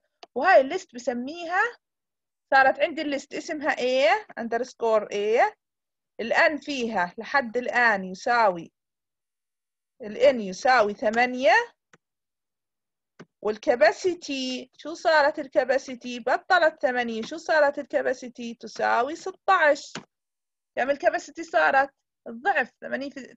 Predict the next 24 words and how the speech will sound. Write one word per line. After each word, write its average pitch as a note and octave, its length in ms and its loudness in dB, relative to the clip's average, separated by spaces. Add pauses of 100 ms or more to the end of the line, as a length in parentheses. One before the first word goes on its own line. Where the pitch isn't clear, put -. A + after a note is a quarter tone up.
ثمانية C4 240 -6
زائد C4 300 -2
ثمانية، A3 280 -8
ستاش. G#3+ 600 -6 (340)
هاي C#4 120 2
من A3+ 100 -6
صفر D4 360 -2
لخمسة C4+ 400 -8
وخمسين. G#3+ 420 -10 (500)
ونسخ D4+ 440 0
القيم E4+ 420 -6
القديمة D4+ 720 -4 (380)
بالليست B3+ 380 -10
الجديدة. F#3 500 -10 (460)
هسه G4 220 0
حكيت F#4 420 -2
له F#4+ 200 2 (380)
append D#4 460 2
الثمانية A#3 480 -4
وثمانين. F3+ 520 -8 (400)
في C#4+ 120 -10
مجال D4+ 320 4
يضيف؟ D4+ 380 0
آه، G#3 360 0